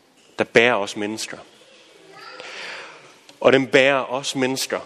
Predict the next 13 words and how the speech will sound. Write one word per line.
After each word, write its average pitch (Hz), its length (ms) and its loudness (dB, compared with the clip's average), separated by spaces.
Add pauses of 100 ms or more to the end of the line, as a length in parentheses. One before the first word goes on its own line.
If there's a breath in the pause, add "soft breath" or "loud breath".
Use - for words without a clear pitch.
(600)
helt 135 260 4
ind 123 140 -2
i - 20 -4
kendskabet 92 760 -2 (140)
med 107 140 0
Jesus, 107 540 -2 (100)
og 110 120 0
dermed 110 260 4
også 101 240 -6 (140)
helt 127 220 0
ind 95 200 -4 (600 loud breath)
i 113 80 -8
frelsen. - 460 -2